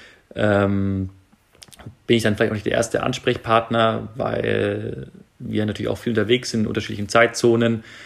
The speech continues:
Äh, für mich sind aber dahingehend die Reportings auch wichtig, zum Beispiel zu sagen, okay, das Startup ist wirklich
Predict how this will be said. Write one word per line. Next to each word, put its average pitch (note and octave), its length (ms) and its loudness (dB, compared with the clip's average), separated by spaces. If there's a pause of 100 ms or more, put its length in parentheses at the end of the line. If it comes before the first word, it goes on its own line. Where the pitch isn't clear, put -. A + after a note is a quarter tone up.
(340)
Äh, G2 340 4
für G2+ 140 -2
mich C3 200 2
sind A#2+ 180 -2
aber G#2 380 2
dahingehend A2+ 840 -2
die G2+ 220 0
Reportings A2 560 -2
auch - 180 -4
wichtig, B2 400 -4
zum G#2+ 140 -4
Beispiel A2 340 -4
zu - 80 -10
sagen, G2+ 300 -2
okay, G#2+ 220 -2
das G2+ 140 -4
Startup G#2+ 280 0
ist - 140 -8
wirklich G#2+ 480 -6